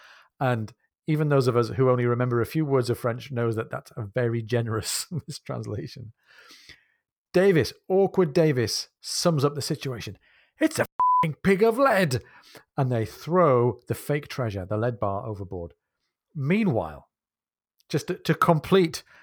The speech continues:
the anticlimactic letdown, <laughs> Rowan brings aboard a local fisherman and thereafter buying the, the, his catch for the evening meal. And Jack hopes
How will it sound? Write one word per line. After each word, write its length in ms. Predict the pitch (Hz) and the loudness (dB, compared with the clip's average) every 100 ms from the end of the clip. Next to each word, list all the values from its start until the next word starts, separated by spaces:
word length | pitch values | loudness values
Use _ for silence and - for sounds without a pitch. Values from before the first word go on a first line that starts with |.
| _ | _
the 100 | 135 | 2
anticlimactic 760 | 147 147 - 147 135 151 135 151 | 2 2 2 2 2 0 -4 -2
letdown, 560 | 127 143 110 95 110 - - | 0 -2 -4 -6 -6 -10 -14
<laughs> 600 | - _ 165 _ - - | -16 _ -20 _ -20 -10
Rowan 420 | 120 151 208 123 | -2 0 2 0
brings 260 | 107 139 127 | 0 0 2
aboard 320 | 123 120 123 - | 2 4 4 2
a 80 | |
local 460 | 127 127 160 165 180 | 0 4 4 4 0
fisherman 460 | - 139 110 92 - _ - - _ 123 | 0 -2 -2 -8 -14 _ -20 -20 _ -6
and 320 | 117 110 - _ | -4 -6 -12 _
thereafter 540 | 135 120 113 107 101 | 0 2 2 0 -4
buying 500 | 104 135 135 131 123 | 0 4 4 4 -2
the, 200 | 117 110 | -4 -8
the, 160 | 123 120 | -4 -4
his 180 | 127 120 | -4 -6
catch 360 | - 127 - | -4 -6 -4
for 100 | - | -8
the 80 | 113 | -6
evening 280 | 117 107 107 | -6 -6 -6
meal. 260 | 110 92 - _ _ - | -4 -6 -10 _ _ -12
And 120 | 107 | -2
Jack 220 | 143 - | -2 -2
hopes 460 | - 156 165 - | -2 -2 -2 -12